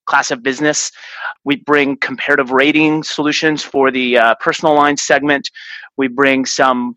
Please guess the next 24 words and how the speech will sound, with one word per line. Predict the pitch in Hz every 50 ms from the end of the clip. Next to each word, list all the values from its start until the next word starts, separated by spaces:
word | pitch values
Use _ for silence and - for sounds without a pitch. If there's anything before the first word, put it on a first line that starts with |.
| _ _ - _ _
real-time | 127 123 143 147 156 160 - - 160 156 143
customer-facing | 131 - 160 - - - 123 110 - 165 190 180 - 175 165
capabilities. | - 170 160 160 165 135 156 160 160 151 -
We | 175 175
bring | 143
a |
whole | - - - 240 233 240 233
host | 196 - 180 175 160 - -
of | 135 -
technology | - - 151 - 139 139 131 135 139 135 123 127 131 127 123 120 - _ - - - - - _
that | 131 143 139 131 127 - - _ _ _ _
is | _ 143 139 135 131 131 - - _ _ _ _ _ _ _ _
out | 156 175 214 220 - _
there | - 202 196 196 202 208 208 202 180 - _ _
and | - 156 156 151
that | 147 147 147 - - _ _ _
agencies | 165 175 180 196 196 180 - 160 131 -
see, | - - - - 175 175 196 208 220 208 - - - - - _ _
but | 156 147 139 - - _ _ _
they | - 147 143
don't | 147 170 156 -
have | - 170 170 160 156
necessarily | 160 147 - - 135 - 160 147 147 147 143 139 139 139 139 135 123 131
the | 127 139 139 135 135 131 120